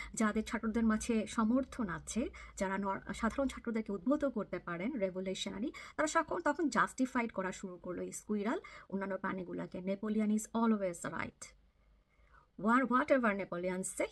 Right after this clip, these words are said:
he is always right।" এই কথাটা ওয়ার্কিং ক্লাস পিপলদের মধ্যে বক্সার এবার একটু ক্ষেপে বসলো। সে বলল যে, "না, এক-, অনেক হয়েছে, আর না, এখন যুদ্ধ করতে হবে।" পরের দিন কি হলো জানেন?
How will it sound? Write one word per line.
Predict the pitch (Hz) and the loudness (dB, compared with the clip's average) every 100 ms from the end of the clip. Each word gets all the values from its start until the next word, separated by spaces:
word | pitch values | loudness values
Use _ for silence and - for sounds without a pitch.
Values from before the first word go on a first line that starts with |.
| 262 | 4
he | 277 - 269 | 4 2 -4
is | |
always | - 359 349 311 233 175 - - | 0 4 6 6 4 2 -2 -6
right।" | - - - - - | -6 -8 -16 -18 -8
এই | 175 | -8
কথাটা | - - - - - - - - - - - | -8 -12 -12 -12 -14 -14 -16 -16 -16 -8 0
ওয়ার্কিং | 320 339 339 339 | 2 2 0 0
ক্লাস | 339 320 | 0 2
পিপলদের | 294 294 294 | 4 4 4
মধ্যে | 277 269 269 | 2 2 2
বক্সার | 226 226 - 311 | 2 -2 -2 -4
এবার | 220 196 | -2 0
একটু | 196 - | -2 -4
ক্ষেপে | 185 208 - | -4 -4 -2
বসলো। | - - - - | -8 -8 -8 -8
সে | - 196 | -6 -6
বলল | 202 185 | -4 -4
যে, | 185 | -4
"না, | 180 170 - - - - - _ | -6 -8 -10 -18 -20 -20 -20 _
এক-, | 202 - - | -8 -6 0
অনেক | 240 233 226 | 2 2 0
হয়েছে, | 220 - - - - - | -2 -2 -6 -12 -4 2
আর | 226 | 4
না, | 220 196 - - | 4 0 -6 -8
এখন | 202 214 277 359 _ - | -10 -2 -2 -2 _ -6
যুদ্ধ | 180 214 196 | -2 -2 -2
করতে | 170 170 - | -6 -10 -10
হবে।" | 175 - - - - - - | -8 -8 -12 -16 -20 -14 0
পরের | 202 | 0
দিন | 196 214 | 2 2
কি | 220 | 2
হলো | 214 208 | 0 -2
জানেন? | 202 202 233 | -4 -4 -4